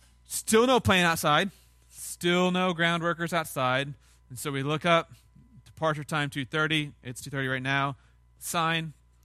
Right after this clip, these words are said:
"A tiempo," on time. And it was like, "I like your spirit," sign. You're optimistic, you're hopeful.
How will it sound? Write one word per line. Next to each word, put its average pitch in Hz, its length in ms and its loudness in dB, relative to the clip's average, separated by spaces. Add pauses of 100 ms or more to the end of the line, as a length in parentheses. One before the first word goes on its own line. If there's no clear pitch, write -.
(300)
"A 156 340 0
tiempo," 117 580 -10 (600)
on 143 300 -2
time. 104 500 -8 (400)
And 127 100 -14
it 135 40 -8
was 135 80 -6
like, 143 160 -4
"I 196 100 4
like 233 240 0
your 240 80 -4
spirit," 175 480 -4 (160)
sign. 139 460 -4 (840)
You're 170 160 -2
optimistic, 165 640 -2
you're 113 80 -14
hopeful. 185 680 -6